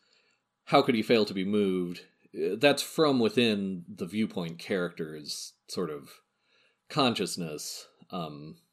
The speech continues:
well, it's written as sort of a much more objective sounding thing. Um, now, again, any literary scholars who are listening to this show, I may be doing a completely terrible job of,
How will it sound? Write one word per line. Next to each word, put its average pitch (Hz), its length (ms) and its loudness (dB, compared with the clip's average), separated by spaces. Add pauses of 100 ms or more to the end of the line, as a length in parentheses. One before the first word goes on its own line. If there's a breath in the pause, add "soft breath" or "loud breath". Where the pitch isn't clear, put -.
(760)
well, 98 540 2
it's 92 280 -4
written 120 380 2
as 95 300 -4
sort 101 240 0
of 87 80 -4
a 87 80 0
much 87 260 -4
more 85 180 -4
objective 82 500 -6
sounding 80 840 -6 (360)
thing. - 380 -12 (240)
Um, 95 360 0 (760 loud breath)
now, 135 80 6
again, 156 280 8
any 139 240 4
literary 120 360 6
scholars 110 420 4
who 104 80 0
are 95 100 2
listening 107 340 2
to 110 80 -2
this - 480 0
show, 98 320 0
I 90 100 -2
may 90 140 -2
be 87 80 -2
doing 87 300 -2
a 82 100 -6
completely 98 640 -6
terrible 92 340 -2
job 92 320 0
of, 87 240 -6